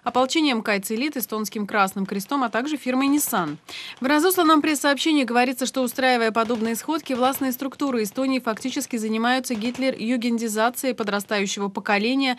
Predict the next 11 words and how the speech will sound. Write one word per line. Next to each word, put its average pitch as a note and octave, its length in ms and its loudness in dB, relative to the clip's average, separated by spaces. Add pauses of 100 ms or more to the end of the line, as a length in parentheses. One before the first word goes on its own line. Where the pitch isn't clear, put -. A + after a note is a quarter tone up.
(240)
романтизируют C#4+ 800 2
в A3 60 -4
глазах A3 400 4
молодёжи A3 500 0
фашистских G#3 640 -4
палачей G#3+ 600 -2 (240)
и D4 140 0
конкретных B3+ 640 2
исполнителей A3+ 720 0
нацистских A3+ 680 -4
преступлений. G#3+ 680 -4